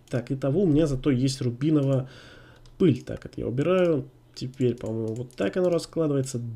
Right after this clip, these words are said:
Дальше вот так. И вот тут тоже, да, отлично. И это, по-моему, надо в компрессор теперь сувать. Или, да, по-моему, в компрессор ведь. Для того, чтобы собрать банк. Ух ты, они в-, теперь идут в, в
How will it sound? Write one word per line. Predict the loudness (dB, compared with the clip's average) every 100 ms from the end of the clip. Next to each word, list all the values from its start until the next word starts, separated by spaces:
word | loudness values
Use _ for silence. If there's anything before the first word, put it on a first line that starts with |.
| -4
Дальше | 2 2 2 -2 -6 -6
вот | -8 -12 -16 -8
так. | -6 -4 -4 -8 -16
И | -6 -4 -2 -2 -2 -2
вот | -4 -4
тут | 0 -2 0
тоже, | -4 -4 -8
да, | -10 -10
отлично. | -4 2 2 0 -6
И | -4 -2
это, | 0 0
по-моему, | -2 2 2
надо | 0
в |
компрессор | -2 -2 0 0 -2
теперь | -8 -10 -8
сувать. | -4 -4 -4 -2
Или, | -2 -2
да, | -2 -2 -2 -4 -2
по-моему, | -4 -2
в |
компрессор | -4 -4 -4 -6 -12
ведь. | -14 -18 -20 -20 -20 -20 -10
Для | -6
того, | 0 0
чтобы | 0 -2 -2 -2
собрать | -4 -8 -4 -2 -2
банк. | -2 -4 -4
Ух | -6 -4
ты, |
они | -2 0 0
в-, | -2 -10
теперь | -20 -2 0 2
идут | 0 -6 -14
в, |
в | -18 -18 -20